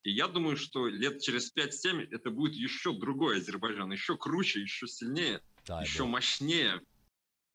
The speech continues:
Speaker 1: Прям я
Speaker 2: Ну,
Speaker 1: только рад.
Speaker 2: надеюсь, да. Даже на тот момент было семь миллионов азербайджанцев, и миллион п-, прибыл к нам из наших
Speaker 1: Да, то
Speaker 2: исторических
Speaker 1: есть кажд-,
Speaker 2: земель. Их просто выгнали.
Speaker 1: каждый ши-, а,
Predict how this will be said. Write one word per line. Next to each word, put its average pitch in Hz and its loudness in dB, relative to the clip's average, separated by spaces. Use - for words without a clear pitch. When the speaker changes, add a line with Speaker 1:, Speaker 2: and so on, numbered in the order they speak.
Speaker 1:
Прям 87 -4
я 107 4
Speaker 2:
Ну, 131 6
Speaker 1:
только 139 8
рад. 139 6
Speaker 2:
надеюсь, 143 8
да. 120 6
Даже 139 6
на 151 10
тот 156 4
момент 139 6
было 139 6
семь 143 4
миллионов 113 6
азербайджанцев, 110 4
и 113 4
миллион 120 6
п-, - -12
прибыл 110 4
к - -8
нам 101 4
из 101 0
наших 117 4
Speaker 1:
Да, 101 -4
то 113 0
Speaker 2:
исторических 104 2
Speaker 1:
есть 95 0
кажд-, 101 6
Speaker 2:
земель. 90 0
Их 101 -4
просто 120 2
выгнали. 90 0
Speaker 1:
каждый 135 0
ши-, - -2
а, 95 0